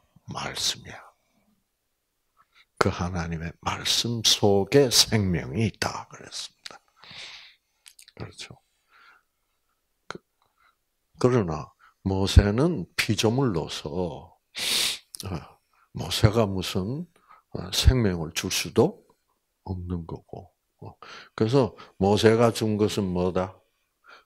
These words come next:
법이다, 법, 법. 음, 그 너희들은 지금까지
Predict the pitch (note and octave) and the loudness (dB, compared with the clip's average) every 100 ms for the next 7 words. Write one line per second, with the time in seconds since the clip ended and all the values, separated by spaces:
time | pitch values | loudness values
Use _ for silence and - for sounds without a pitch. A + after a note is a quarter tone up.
0 | _ - A2+ A2+ A2+ A2+ G2 F2+ G#2 A2 | _ 6 6 8 4 4 2 2 4 4
1 | - - - F2+ F2+ _ _ _ _ _ | 2 -14 -6 -6 -6 _ _ _ _ _
2 | _ _ _ _ _ _ _ _ _ _ | _ _ _ _ _ _ _ _ _ _
3 | - E2+ - _ _ _ _ - G#2 G2 | -10 -10 -10 _ _ _ _ -4 0 4
4 | A2 G2+ G#2+ G#2+ G2+ - G2+ G#2+ G2+ G2+ | 4 4 4 4 0 -2 0 0 2 2
5 | G2 F#2 F#2 A2 C#3+ | 2 -2 -4 -4 -4